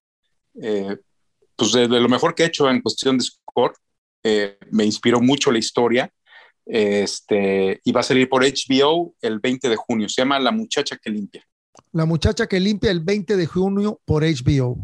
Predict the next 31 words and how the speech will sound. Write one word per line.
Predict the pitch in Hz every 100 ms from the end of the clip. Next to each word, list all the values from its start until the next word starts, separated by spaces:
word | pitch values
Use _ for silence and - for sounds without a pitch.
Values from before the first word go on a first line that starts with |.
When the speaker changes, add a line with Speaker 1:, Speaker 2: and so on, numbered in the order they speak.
| - _ _ _ _
Speaker 1:
Así | 123 120 117
es. | 104 - _
Speaker 2:
Perfecto. | - 143 - 156 - 151
Speaker 1:
Y | 185 202 190 -
por | 143 151
otro | 156 175
lado, | 175 175 185 196 _
estamos | - - 156 156
por | - 131 117
grabar | 110 - 123 143
el | 127
segundo | 127 120 139 143
video. | 127 131 127 - 131
Acabo | 131 175
de | 170
sacar | 160 170
un | 160
video | 139 156 156 160
que | _
se, | - 139
se | - 123
llama | 127 -
Tecolotes, | 110 110 123 - 190 - - _ _ _ _ _ _
eh, | 117 110 104 104 101 _
featuring | - 139 139 135 123
la | 113
Marisol | 107 107 - 127 139 180 -
de | 113
la | 104
Santa | 98 95 95
Cecilia. | 104 117 127 117